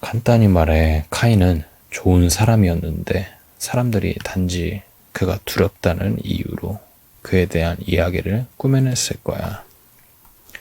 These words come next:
카인의 이야기는 그냥 떠도는 소문일 뿐이었지. 하지만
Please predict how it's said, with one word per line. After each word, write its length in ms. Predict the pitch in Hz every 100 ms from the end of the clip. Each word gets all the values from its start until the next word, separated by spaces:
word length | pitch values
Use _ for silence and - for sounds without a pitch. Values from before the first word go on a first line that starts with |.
| - - - - - - _
카인의 540 | - 120 117 104 90 87
이야기는 760 | 85 85 82 80 82 80 - -
그냥 320 | 87 78 80
떠도는 460 | 98 95 90 82 92
소문일 480 | - 101 95 80 80
뿐이었지. 580 | - 87 78 78 - - _ _ _ -
하지만 440 | 98 - 90 85